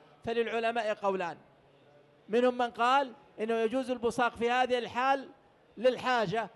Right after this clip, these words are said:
ويدفن البصاق بما يزيل الأذى، لقوله صلى الله عليه وسلم: "ولكن عن شماله تحت قدمه". وقال آخرون: "بل هذا الحديث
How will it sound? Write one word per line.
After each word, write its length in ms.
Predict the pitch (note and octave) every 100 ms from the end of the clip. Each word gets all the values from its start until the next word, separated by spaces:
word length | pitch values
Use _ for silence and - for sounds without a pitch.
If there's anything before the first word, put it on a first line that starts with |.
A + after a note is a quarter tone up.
| _ _ -
ويدفن 720 | A3 B3 E3+ A#3+ C4 A#3+ A3+ - - _ A3+
البصاق 560 | A#3+ A#3 A3+ C4 C#4 - - - _ _ _ _
بما 260 | - B3 B3
يزيل 600 | B3 A3 C4+ C4 A#3+ A3 - - _ _ _ G#3+
الأذى، 480 | A#3+ B3+ A3 G3+ - _ _ _ -
لقوله 420 | G#3+ B3+ B3+ A#3+
صلى 220 | A3+ B3 A#3+
الله 280 | A#3 A3+
عليه 260 | A3+ A#3+ A#3
وسلم: 540 | A3 B3+ B3+ C4 C#4+ A3 - _ -
"ولكن 580 | G#3 B3 A#3+ A#3 A3 D#3+ - _ -
عن 240 | G3+ B3+
شماله 600 | G3 A#3+ A#3+ B3 A#3 A3+
تحت 280 | G#3+ E3 -
قدمه". 580 | G#3 A3 F#3 F3 D#3+ C#3 _ _ _ _
وقال 340 | G3 G3 A#3+ A#3
آخرون: 500 | A3+ G#3 G#3+ C4 A#3
"بل 180 | A3+ G3+
هذا 260 | A3 A3+
الحديث 460 | G#3 F#3 A3 B3+